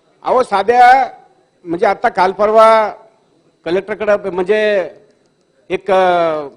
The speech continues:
शिपायाची नव-, नव-, म्हणजे, न-, न-, नोकरीसाठी अर्ज दिले होते, त्याच्यामध्ये बी, बीकॉम वगैरे लोक यांनी, ॲडव्होकेट लोकांनी पण ना त्याच्यामध्ये अर्ज केले होते. ही अशी परिस्थिती एकमेव झालेली आहे. आणि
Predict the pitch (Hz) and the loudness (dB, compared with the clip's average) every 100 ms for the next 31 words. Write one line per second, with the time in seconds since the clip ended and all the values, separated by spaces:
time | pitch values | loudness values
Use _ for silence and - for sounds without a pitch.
0 | _ - 170 240 240 254 220 202 214 185 | _ -10 2 2 2 0 -2 -2 -4 -4
1 | 190 214 202 190 170 180 180 165 160 151 | -2 -2 -2 -8 -8 -4 -4 -6 -8 -10
2 | 151 143 151 180 233 220 208 226 196 190 | -12 -10 -8 -6 -4 -2 0 2 2 0
3 | 202 190 175 185 180 185 147 - _ _ | -4 -2 0 2 2 0 -4 -6 _ _
4 | 208 208 254 254 262 226 233 262 226 226 | -4 -2 -2 -2 -6 -8 -6 -8 -8 -2
5 | 254 262 247 247 254 240 240 262 262 240 | 2 4 6 6 6 4 2 2 2 2
6 | 220 226 254 214 226 254 269 202 240 240 | 0 -2 0 2 4 4 2 2 2 2
7 | 262 254 262 240 233 233 233 220 226 220 | 0 -2 -4 -2 -4 -4 -4 -2 2 2
8 | 208 190 196 180 147 123 92 _ _ _ | 0 -4 -4 -2 -2 -4 -18 _ _ _
9 | _ - 202 202 233 220 214 214 208 202 | _ -6 -6 -6 -6 -6 -6 -4 -2 -2
10 | 202 214 196 143 151 175 202 220 233 - | -2 -4 -4 -4 0 2 4 4 2 -6
11 | - _ _ _ _ _ - 160 220 240 | -20 _ _ _ _ _ -6 0 2 2
12 | 233 | 0